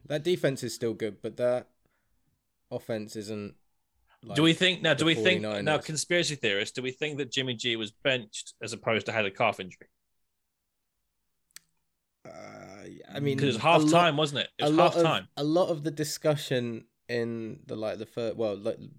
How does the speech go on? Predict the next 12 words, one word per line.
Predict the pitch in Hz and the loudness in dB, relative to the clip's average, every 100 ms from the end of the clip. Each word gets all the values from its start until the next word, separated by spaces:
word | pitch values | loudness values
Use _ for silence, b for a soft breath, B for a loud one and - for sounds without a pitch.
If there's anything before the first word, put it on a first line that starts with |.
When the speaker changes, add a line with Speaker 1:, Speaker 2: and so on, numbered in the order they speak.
| - | -8
Speaker 1:
this | 117 - | -8 -4
week | 110 101 - - | -6 -6 -10 -12
and | 107 104 | -10 -6
last | 107 110 - 104 | -2 -4 -6 -10
week | 92 - - | -12 -14 -20
was | - 98 95 - | -8 -6 -6 -8
kind | 104 101 | -8 -6
of, | 98 - _ _ _ _ _ _ _ | -6 -10 _ _ _ _ _ _ _
is | 302 311 | -10 -6
Jimmy | - 339 339 | -4 -2 -2
Garoppolo | 330 302 320 330 302 285 285 277 277 247 | -4 -4 -4 -4 -6 -6 -6 -6 -8 -8
that | 269 285 | -10 -10